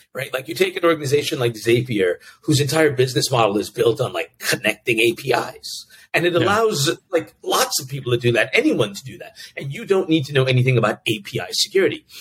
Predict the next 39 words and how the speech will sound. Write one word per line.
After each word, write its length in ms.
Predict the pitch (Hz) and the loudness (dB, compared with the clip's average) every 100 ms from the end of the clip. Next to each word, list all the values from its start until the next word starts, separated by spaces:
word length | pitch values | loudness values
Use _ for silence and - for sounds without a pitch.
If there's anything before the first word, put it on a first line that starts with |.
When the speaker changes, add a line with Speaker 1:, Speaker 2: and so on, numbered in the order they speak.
| - - _ 127 | -20 -20 _ -4
Speaker 1:
Zapier 600 | 147 175 - 104 85 110 - _ _ _ _ _ _ _ | 0 0 -2 -6 -6 -10 -14 _ _ _ _ _ _ _
takes 280 | - 131 - | -2 0 0
care 220 | - 104 | 0 -2
of 100 | 98 | 0
all 160 | 95 87 | -2 -2
of 80 | |
that 180 | 90 - | -6 -8
for 260 | - 185 147 | -6 0 0
you. 200 | 98 - _ | -2 -10 _
That's 260 | - 85 - | -10 -8 0
awesome. 360 | 117 110 - - _ | 0 0 -4 -16 _
The 80 | 117 | -6
challenge 460 | 120 220 226 190 120 | 0 2 4 2 0
is 100 | 107 | 2
that 180 | 104 107 | 0 2
as 200 | 107 117 | 2 2
an 80 | |
industry, 440 | 135 180 143 - - | 2 0 -4 -10 -14
as 100 | 98 | -20
a 40 | |
technology 680 | 104 - 127 120 165 160 190 | -8 -8 -6 0 2 0 -2
industry, 500 | 175 - - - 71 _ - - _ | -12 -12 -16 -16 -20 _ -20 -20 _
we've 320 | 143 160 156 | 0 0 0
created 420 | - 139 120 117 | -2 0 2 4
an 80 | 104 | 2
ungodly 640 | 101 95 90 107 127 143 110 | 2 0 0 2 2 4 2
number 380 | 98 92 90 | 2 2 2
of 100 | 90 | 0
new 180 | 87 90 | -2 -2
A 120 | 85 73 | -2 -4
P 200 | - 76 | -10 -10
Is. 460 | 67 69 131 - - - - - | -10 -10 -10 -12 -12 -20 -10 -2
Um, 340 | 92 85 85 _ - | -2 -2 -6 _ -2
in 120 | 160 | -2
fact, 440 | 139 208 196 - _ _ _ _ _ | -2 -4 -4 -10 _ _ _ _ _
as 140 | 147 143 | -2 0
a 80 | 156 | 0
product 400 | 165 180 185 - | 2 2 2 2
person, 420 | 127 120 120 | 0 0 -4